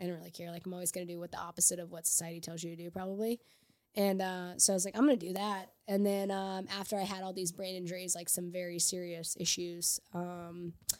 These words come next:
it was just really hard. Like, I couldn't remember, like, the, um, can't even think of the name of it, but, like, in athletics, you have to know Title nine and all, the whole book of the N C double A. I couldn't memorize it to pa-, even, like, pass the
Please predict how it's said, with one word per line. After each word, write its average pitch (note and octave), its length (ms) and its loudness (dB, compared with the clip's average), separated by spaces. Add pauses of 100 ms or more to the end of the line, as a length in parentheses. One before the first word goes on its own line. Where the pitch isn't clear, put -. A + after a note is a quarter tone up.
(260)
it G3 40 6
was F#3 100 10
just G#3 180 8
really F#3+ 180 0
hard. F3+ 300 -4
Like, E3+ 120 -4
I F3+ 80 -4
couldn't F#3+ 240 -6
remember, F3+ 840 -6
like, F3+ 300 -6
the, F3 600 -10 (280)
um, E3+ 640 -10 (200)
can't F3 160 -6
even F3 160 -8
think F3+ 160 -10
of F3+ 60 -10
the F3+ 80 -10
name G3 180 0
of F3 120 -2
it, F3 100 -10
but, F#3 120 -8
like, F#3 260 -8 (640)
in G#3 140 4
athletics, G3 520 0
you F3+ 60 2
have F3 160 -2
to F#3 80 -6
know F3+ 600 -8
Title F#3 240 -2
nine F3 260 -6
and F3 80 -8
all, F#3 280 -4
the F#3 100 -4
whole G#3+ 200 4
book F#3+ 260 0
of F3+ 100 -10
the F3+ 120 -4
N F3 80 -4
C F3+ 100 2
double F3 220 -8
A. E3 240 -12
I - 80 -20
couldn't G#3+ 160 2
memorize F3 380 0
it - 120 -10
to - 80 -14
pa-, - 220 -16
even, E3+ 160 -12
like, D#3+ 160 -18
pass - 320 -4
the - 80 -16